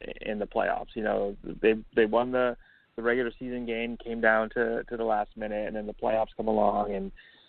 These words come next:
um, it's just, you know, they, they've had some pretty solid big wins, uh, against the Steelers in the postseason. Um,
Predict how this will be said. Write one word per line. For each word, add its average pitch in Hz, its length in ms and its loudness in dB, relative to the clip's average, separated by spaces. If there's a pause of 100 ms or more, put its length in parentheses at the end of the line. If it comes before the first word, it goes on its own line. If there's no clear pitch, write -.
(280)
um, 95 800 2 (240)
it's 107 200 -2
just, 117 200 0 (120)
you 117 120 2
know, 98 340 0 (100)
they, 117 200 2
they've 127 160 4
had 139 140 4
some 117 240 -4
pretty 139 680 -2 (1200)
solid 127 520 4 (280)
big 120 200 -4
wins, 107 600 -10 (520)
uh, - 220 -8
against 107 240 -2
the 107 80 -14
Steelers 101 400 -2
in 104 80 -10
the 98 60 -10
postseason. 101 800 -6
Um, 98 540 2